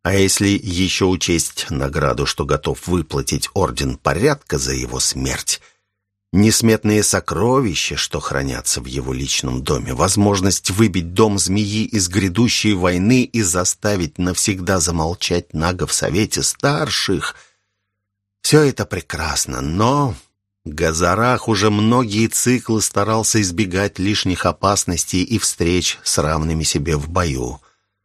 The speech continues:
Он уже давно мог прибыть в этот мир, поддавшись на уговоры Эшхарин и Убалаха, но есть, есть шанс поражения, особенно в схватке один на один.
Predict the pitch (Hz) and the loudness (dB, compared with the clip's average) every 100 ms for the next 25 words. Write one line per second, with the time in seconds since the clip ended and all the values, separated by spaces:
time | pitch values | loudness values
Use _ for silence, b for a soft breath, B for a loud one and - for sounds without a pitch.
0 | _ _ 117 120 117 123 123 123 131 123 | _ _ 2 4 4 4 4 4 4 4
1 | 110 117 - 107 98 113 - 104 104 98 | 2 0 0 -2 0 0 0 -2 0 -2
2 | 107 110 117 95 - 95 90 90 104 - | 0 0 2 0 0 -2 -2 0 0 0
3 | 101 - 95 101 90 101 98 104 101 101 | -2 -2 0 0 2 2 2 2 2 0
4 | 98 - 95 95 104 - 104 107 98 87 | -2 0 0 2 0 0 0 2 0 2
5 | 101 104 110 92 - 92 98 90 104 113 | 2 4 2 2 0 0 0 0 -2 0
6 | 85 - - 85 117 120 - - 110 101 | 0 -2 -2 0 2 2 0 0 0 0
7 | - 92 95 90 101 107 98 92 85 80 | -2 -2 -2 0 2 2 2 2 2 0
8 | 73 - b b b _ - 87 104 98 | -2 -6 b b b _ -2 0 2 2
9 | 101 95 - 98 85 85 - 101 92 82 | 2 0 -2 0 0 -2 -2 -2 0 -2
10 | 78 82 90 87 82 65 64 | -2 -2 -2 -2 -2 -4 -6